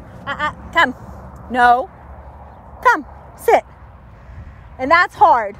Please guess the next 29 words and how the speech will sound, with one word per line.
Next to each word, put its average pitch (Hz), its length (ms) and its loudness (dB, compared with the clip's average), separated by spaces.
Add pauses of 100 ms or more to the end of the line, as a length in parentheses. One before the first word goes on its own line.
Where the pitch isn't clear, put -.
That's 294 240 2
hard 220 340 0
because, 220 500 -4
uh, 233 200 2 (480)
I'm 277 180 -2
a 269 40 -2
border 262 260 0
collie. 220 300 -2
I 226 100 2
play 247 200 -4
with 214 180 -6
balls. 214 420 2
I 226 100 -4
don't 247 160 -6
necessarily 240 640 -6
have 240 200 -4
to 226 60 -12
listen 226 300 -10
to 208 60 -10
what 202 200 -8
you 208 80 -14
say 233 240 -8
when 208 180 -8
you 190 60 -14
say 196 200 -10
you 180 120 -10
do 214 160 -8
it, 175 180 -8
but 196 160 -8